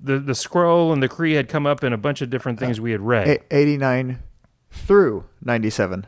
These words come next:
Speaker 2: not eighty-nine and ninety-seven.
Speaker 1: Correct.
Speaker 2: If, if,
Speaker 1: Issues.
Speaker 2: if you, if, if you stop the podcast right there and read eighty-nine and ninety-seven, you're gonna be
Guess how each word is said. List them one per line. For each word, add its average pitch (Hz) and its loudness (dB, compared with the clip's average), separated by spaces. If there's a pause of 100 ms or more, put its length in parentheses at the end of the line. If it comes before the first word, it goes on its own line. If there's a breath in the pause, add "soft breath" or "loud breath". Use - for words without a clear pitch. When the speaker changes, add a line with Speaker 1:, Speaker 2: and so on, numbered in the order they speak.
Speaker 2:
not 127 2
eighty-nine 123 2
and 123 0
ninety-seven. 104 -4 (560 loud breath)
Speaker 1:
Correct. - 0
Speaker 2:
If, 147 4
if, 147 6
Speaker 1:
Issues. 120 2
Speaker 2:
if 151 2
you, 165 4
if, 151 0
if 135 0
you 143 0
stop 165 2
the 165 0
podcast 156 0
right 151 4
there 147 2
and 139 -4
read 143 -2
eighty-nine 147 0
and 147 -2
ninety-seven, 160 2
you're 147 0
gonna 160 0
be 135 -2